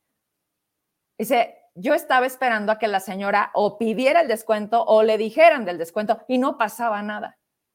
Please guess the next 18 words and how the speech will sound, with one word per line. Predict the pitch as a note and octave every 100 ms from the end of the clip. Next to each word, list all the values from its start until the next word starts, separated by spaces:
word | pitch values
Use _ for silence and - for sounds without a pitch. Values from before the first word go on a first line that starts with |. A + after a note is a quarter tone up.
| _ _ _ -
Y | C4 A#3+
yo | B3+
le | B3+ A#3
dije, | A#3+ A#3
"Señora, | G#3 A3+ A#3 A3+
no | G3+ G3+
pague". | - - - _ _ _ _ _ _ _ _ _ _ _ -
Y | A#3+
yo | D4+
le | D#4+ C4+
dije | D#4+ D#4+ A#3+
al | G3+
que | E3+
estaba | F#3 G3 F#3+
en | F3+
la |
ventanilla, | E3 E3 E3+ E3+ F3 -
"Oiga, | A#3 A#3+ A3+ -